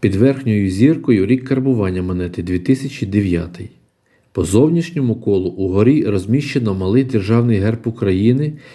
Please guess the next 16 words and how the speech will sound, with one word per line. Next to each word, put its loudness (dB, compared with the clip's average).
та 0
написи 0
по -2
колу: -6
Національний 0
банк -4
України. -2
П'ять 4
гривень 0
унизу 0
та -6
логотип -2
монетного 0
двору 2
Національного -2
банку -2